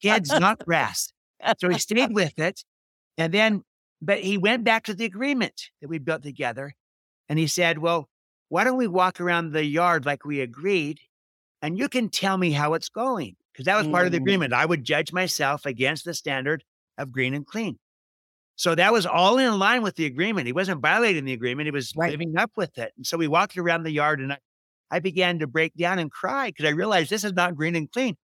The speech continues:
Speaker 2: Yeah.
Speaker 1: And I, and I said, "Well, Dad, this is
Speaker 2: Yellow
Speaker 1: so
Speaker 2: and
Speaker 1: hard.
Speaker 2: dirty.
Speaker 1: This is so hard." He said,
Speaker 2: It's so
Speaker 1: "Well, what's
Speaker 2: hard,
Speaker 1: hard?
Speaker 2: Daddy.
Speaker 1: You haven't done one thing yet." <laughs> You know, but what was hard was me to learn to kind of, to take responsibility, to take initiative, to own it,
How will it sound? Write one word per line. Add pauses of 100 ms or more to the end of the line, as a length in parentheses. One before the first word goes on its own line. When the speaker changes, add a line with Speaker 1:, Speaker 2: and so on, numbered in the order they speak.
(140)
Speaker 2:
Yeah. (340)
Speaker 1:
And
I,
and
I
said,
"Well,
Dad,
this
is
Speaker 2:
Yellow
Speaker 1:
so
Speaker 2:
and
Speaker 1:
hard.
Speaker 2:
dirty. (340)
Speaker 1:
This
is
so
hard."
He
said,
Speaker 2:
It's
so
Speaker 1:
"Well,
what's
Speaker 2:
hard,
Speaker 1:
hard?
Speaker 2:
Daddy.
Speaker 1:
You
haven't
done
one
thing
yet." (140)
<laughs> (1040)
You
know,
but
what
was
hard
was
me
to
learn (600)
to
kind
of,
to
take
responsibility,
to
take
initiative,
to
own
it,